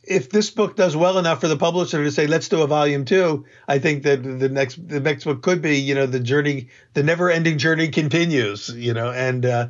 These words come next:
uh, because it, it, li-, like we say, in fact, the last, uh, the way I framed this book, uh, this new book, is that I, I, I coined something I called the Ten Commandments of pizza,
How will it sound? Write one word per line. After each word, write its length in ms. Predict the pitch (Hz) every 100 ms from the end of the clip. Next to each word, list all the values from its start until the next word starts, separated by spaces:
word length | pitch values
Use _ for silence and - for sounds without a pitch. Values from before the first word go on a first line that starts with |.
| - - _
uh, 340 | - 123 117 117
because 420 | 117 123 120 -
it, 360 | 143 139 127 123
it, 200 | 135 -
li-, 240 | 147 -
like 160 | 147 147
we 100 | 143
say, 260 | 165 143
in 200 | 135 147
fact, 220 | 127 139
the 60 | 143
last, 360 | 143 156 - - _ _ _
uh, 380 | 135 127 127 131 - 226
the 240 | 160 147 143
way 160 | 165
I 100 | 151
framed 400 | 127 156 147 139 135
this 220 | 131 147 -
book, 340 | 139 117 - _ _ _ -
uh, 180 | 143 131
this 200 | 123 120
new 120 | 143
book, 240 | 131 123
is 220 | 143 127 107
that 280 | 123 113 - _ _
I, 300 | 127 127 123
I, 300 | - 123 123 123
I 340 | 127 123 123 127 - _ _ -
coined 600 | - 170 160 151 123 - _ _ _ _
something 300 | - 147 147
I 120 | 135
called 220 | 127 139
the 100 | 127
Ten 260 | 123 139 135
Commandments 520 | 127 123 120 117 113
of 100 | 107
pizza, 420 | - 113 - 104